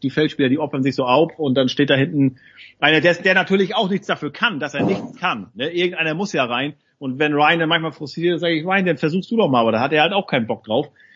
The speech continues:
Ähm, das ist schon, äh, ja, ist halt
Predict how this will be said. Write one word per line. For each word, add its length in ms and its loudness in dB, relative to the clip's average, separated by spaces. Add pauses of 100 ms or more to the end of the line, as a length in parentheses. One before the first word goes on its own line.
(140)
Ähm, 480 2
das 180 -2
ist 140 -4
schon, 400 -2
äh, 320 0 (160)
ja, 200 4
ist 180 -4
halt 280 2